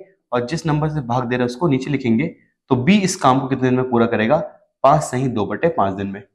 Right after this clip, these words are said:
हमसे क्या पूछा है? तो काम कितने दिनों में पूरा होगा? काम कितने दिनों में पूरा होगा का मतलब है कि पूरा काम कितने दिनों में होगा। तो ए और B ने कितने दिन का समय लिया? तीन दिन का समय लिया, और B ने अकेले कितने दिन में काम पूरा किया? पांच से दो बटे पांच दिन में किया।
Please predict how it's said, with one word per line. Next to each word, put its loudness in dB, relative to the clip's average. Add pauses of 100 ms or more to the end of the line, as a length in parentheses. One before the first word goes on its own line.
(300)
हमसे 2
क्या 2
पूछा 0
है? -6 (400)
तो 4
काम 2
कितने 2
दिनों 4
में -2
पूरा 0
होगा? 0 (380)
काम 4
कितने 2
दिनों 0
में 2
पूरा 4
होगा 6
का 0
मतलब -4
है -6
कि -8
पूरा 4
काम 2
कितने -4
दिनों -2
में -2
होगा। -2 (400)
तो 2
ए 4
और 6
B 2
ने 4
कितने 0
दिन 2
का 0
समय 0
लिया? 0
तीन -4
दिन 4
का 2
समय 0
लिया, 2 (460)
और 0
B 6
ने 8
अकेले 2
कितने -2
दिन 0
में 2
काम 0
पूरा -2
किया? -4 (360)
पांच 4
से 0
दो 2
बटे 0 (140)
पांच 4
दिन 0
में 4
किया। -6